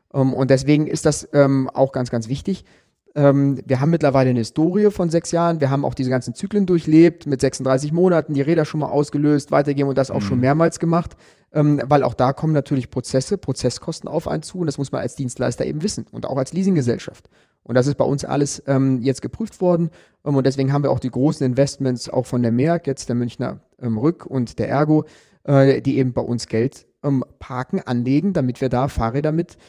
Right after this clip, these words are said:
Speaker 1: ähm, ins Leasing bringen können. Und das ist für
Speaker 2: Okay.
Speaker 1: uns ein ganz, ganz,
Speaker 2: Das
Speaker 1: ganz,
Speaker 2: heißt,
Speaker 1: ganz
Speaker 2: wir
Speaker 1: wichtiger
Speaker 2: kriegt
Speaker 1: Part.
Speaker 2: das gar nicht immer von Banken, sondern von Versicherungen, wo auch immer, Fonds,
Speaker 1: Genau.
Speaker 2: die dann einfach dann sagen, „Ja,
Speaker 1: Genau.
Speaker 2: ihr, ihr dürft damit was machen.“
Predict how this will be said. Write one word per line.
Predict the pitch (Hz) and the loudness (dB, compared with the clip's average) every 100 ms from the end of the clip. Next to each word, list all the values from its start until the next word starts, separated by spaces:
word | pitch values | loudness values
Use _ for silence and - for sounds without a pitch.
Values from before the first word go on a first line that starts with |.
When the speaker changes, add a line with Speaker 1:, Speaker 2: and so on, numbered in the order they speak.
| _ - | _ -4
Speaker 1:
ähm, | 165 185 | -2 -2
ins | 180 | -2
Leasing | 208 156 110 | 0 0 -2
bringen | 104 113 | -4 -8
können. | - - _ _ _ | -12 -16 _ _ _
Und | 113 107 | -16 -14
das | - | -8
ist | |
für | 110 | -6
Speaker 2:
Okay. | 120 | -6
Speaker 1:
uns | - | -6
ein | |
ganz, | 131 123 | -10 -8
ganz, | 123 - | -10 -8
Speaker 2:
Das | 101 - | -8 0
Speaker 1:
ganz, | 101 | 0
Speaker 2:
heißt, | |
Speaker 1:
ganz | 127 120 | 0 -2
Speaker 2:
wir | |
Speaker 1:
wichtiger | 107 131 | -2 -4
Speaker 2:
kriegt | 117 117 - | -4 -2 -2
Speaker 1:
Part. | |
Speaker 2:
das | 107 | -2
gar | 107 104 | -2 -2
nicht | 98 | -4
immer | 107 98 | -4 -4
von | 92 87 | -4 -2
Banken, | 90 127 151 | -2 -2 -4
sondern | 110 104 | -4 -6
von | - 95 | -8 -10
Versicherungen, | - 92 104 143 123 101 | -8 -8 -6 -4 -4 -2
wo | 104 | -4
auch | - | -4
immer, | 123 135 | -2 -2
Fonds, | - 120 135 123 | 0 0 0 0
Speaker 1:
Genau. | 113 | -4
Speaker 2:
die | 120 117 | -4 -2
dann | 117 113 113 | -2 -2 -6
einfach | 107 107 110 - | -8 -6 -8 -6
dann | - 110 110 107 110 101 | -6 -6 -6 -8 -12 -10
sagen, | 117 107 104 | -6 -6 -4
„Ja, | 107 | -2
Speaker 1:
Genau. | 120 | -2
Speaker 2:
ihr, | 110 | -2
ihr | 110 | -4
dürft | 104 101 104 | -6 -4 -6
damit | 98 - | -6 -8
was | 95 - - | -10 -10 -12
machen.“ | 95 95 | -10 -10